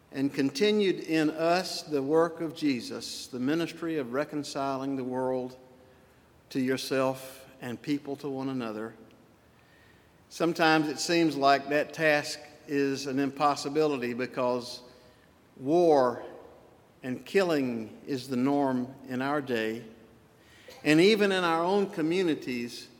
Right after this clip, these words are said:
people are hurting one another rather than helping one another.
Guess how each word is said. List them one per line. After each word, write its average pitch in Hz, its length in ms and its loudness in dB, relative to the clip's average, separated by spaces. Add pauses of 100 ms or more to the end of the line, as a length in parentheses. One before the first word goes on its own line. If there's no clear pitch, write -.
(440)
people 165 360 0
are 131 100 2
hurting 151 400 0
one 131 160 -2
another 127 480 0 (380)
rather 131 360 -2
than 123 140 -8
helping 135 480 -6
one 113 140 -6
another. 110 440 -8